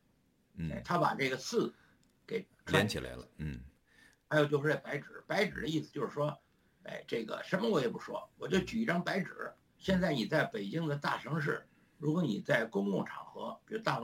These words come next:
Speaker 2: 马路上，你举白纸，马上就给你抓起来。
Speaker 1: 嗯。
Speaker 2: 他已经做贼心虚到什么程度？所以你看，这明年二零二三年仍然是个高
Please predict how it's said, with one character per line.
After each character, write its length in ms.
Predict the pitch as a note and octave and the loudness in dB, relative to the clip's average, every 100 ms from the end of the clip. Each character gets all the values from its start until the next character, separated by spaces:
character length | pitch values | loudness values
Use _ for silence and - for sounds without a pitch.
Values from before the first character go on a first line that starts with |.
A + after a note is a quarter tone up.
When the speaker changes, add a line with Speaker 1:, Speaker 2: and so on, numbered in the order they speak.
| - - | -8 -12
Speaker 2:
马 140 | - | -4
路 160 | - C3 | -2 -2
上， 120 | - | -2
你 100 | D#3 | -6
举 160 | - - | -6 -2
白 200 | - F#3+ | 0 0
纸， 200 | - - | -2 -6
马 160 | G#2+ - | -4 -2
上 120 | F#3+ | -2
就 80 | D3+ | -2
给 80 | |
你 100 | F3 - | -4 0
抓 200 | - A#3+ - | 4 4 4
起 80 | |
来。 200 | - - - _ _ _ _ | -2 -8 -12 _ _ _ _
Speaker 1:
嗯。 100 | - | -4
Speaker 2:
他 60 | F2+ | 0
已 80 | D3 | 0
经 140 | F#3 | 0
做 280 | - G3+ - | 2 0 2
贼 140 | F#3+ | 2
心 220 | F#3 A#3+ | 2 2
虚 120 | F3+ A3 | 2 0
到 160 | - | -2
什 160 | - G3 | -2 -2
么 80 | G3+ | 0
程 200 | E3+ D3+ | 0 -2
度？ 160 | - - _ _ - | -4 -10 _ _ -2
所 140 | G#3 | 0
以 60 | F3+ | 0
你 80 | |
看， 260 | - G#3 D#3+ | 0 0 0
这 120 | - _ | -2 _
明 220 | - G#3 | 2 4
年 140 | F3+ B2 | 4 2
二 200 | D#3 D3 | 0 0
零 140 | D3+ | 0
二 100 | D#3 | 0
三 200 | - A3+ | 2 2
年 300 | G#3 - - - _ _ _ | 2 -2 -8 -10 _ _ _
仍 240 | - B3 G#3+ | 2 4 6
然 160 | E3 | 4
是 100 | D#3 | 2
个 140 | D#3 D3 | -2 -2
高 260 | - F#3+ | 2 2